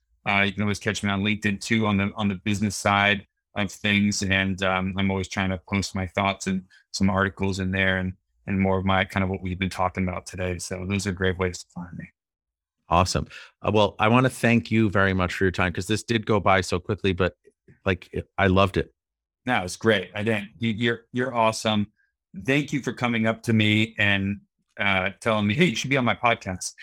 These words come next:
Speaker 1: and, uh, and making me see where the connection is. And, uh, I got, I got an education, um, over this last couple of months and, and kind of just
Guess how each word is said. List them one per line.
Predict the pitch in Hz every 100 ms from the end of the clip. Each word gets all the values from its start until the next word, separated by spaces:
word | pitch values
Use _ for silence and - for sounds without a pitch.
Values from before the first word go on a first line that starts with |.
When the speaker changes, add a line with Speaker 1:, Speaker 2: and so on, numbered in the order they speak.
| - -
Speaker 1:
and, | 127 110 107 107
uh, | 101 104
and | 120 107 110 -
making | 123 127 117
me | 113
see | 101 - - 120 113 113 113
where | 113 107 107
the | 101
connection | - 110 107 - 110
is. | 101 101 98
And, | - 98 95 101
uh, | 104 101 101 _ 98
I | 98
got, | 110 113 -
I | 104
got | 113
an | 104
education, | 104 98 - 101 - 98 92 -
um, | 98 98 98
over | 95
this | 101 -
last | 95 -
couple | 98 95
of |
months | 95 98
and, | 101 95 95
and | 104 95 92
kind | - 95
of | 90
just | 95 90